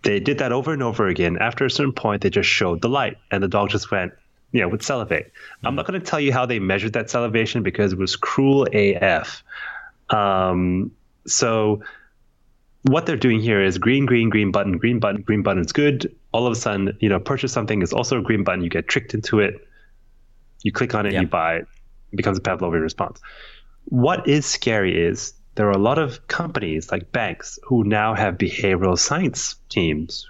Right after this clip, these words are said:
Speaker 1: who understand these concepts. I'm gonna believe that a lot of these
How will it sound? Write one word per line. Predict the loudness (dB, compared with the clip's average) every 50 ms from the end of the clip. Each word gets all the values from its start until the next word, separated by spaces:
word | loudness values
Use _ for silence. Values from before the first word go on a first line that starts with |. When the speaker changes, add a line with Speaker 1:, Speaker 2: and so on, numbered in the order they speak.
| -8 -2
Speaker 1:
who | 0 0
understand | 0 2 0 -2 -2 -2 -2 -2 -2 -2 -2 -2 -2 -4 -4 -4
these | -6 -4 -4
concepts. | -2 -2 -2 -2 -2 -4 -4 -6 -6 -6 -8 -10 -10 -10 -14 -20 -20 -20 -20 -20 -20 -20 -20 -20 -20 -20 -20 -20 -20 -20 -20 -20 -20 -20 -20 -20 -20 -20 -20 -20 -16 -4 -2
I'm | 0 0 0 0 0 0 0 0 0 0 0
gonna | 2 2 2 2
believe | 2 2 4 4 4 2 2
that | 0
a | 0 2
lot | 2 2 2 2
of | 2 2
these | 2 2 2 0